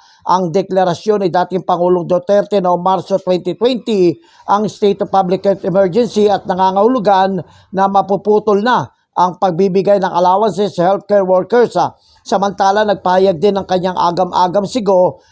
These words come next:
sa pagbawi sa deklarasyon sa kabila na nananatili pa rin ang banta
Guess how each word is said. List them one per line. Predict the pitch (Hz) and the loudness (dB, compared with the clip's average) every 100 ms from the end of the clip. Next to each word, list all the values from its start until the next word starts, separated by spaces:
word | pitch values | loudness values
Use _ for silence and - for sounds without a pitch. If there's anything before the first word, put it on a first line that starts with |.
| - | -6
sa | 247 247 | -4 -2
pagbawi | 233 180 208 220 | -4 0 0 0
sa | 180 185 | -2 -4
deklarasyon | 160 160 190 185 - 214 | -4 -2 0 0 0 -2
sa | 190 202 | -2 -2
kabila | 180 180 190 185 | -2 0 0 0
na | 185 180 151 - _ _ | 0 0 -2 -10 _ _
nananatili | 175 185 196 185 180 262 277 269 | -4 -2 0 -2 -2 -2 0 0
pa | 254 | 0
rin | 233 208 208 160 - _ - | 2 2 0 -4 -8 _ -2
ang | 196 190 | -2 0
banta | 151 180 139 247 214 - _ | 0 -2 -2 0 0 0 _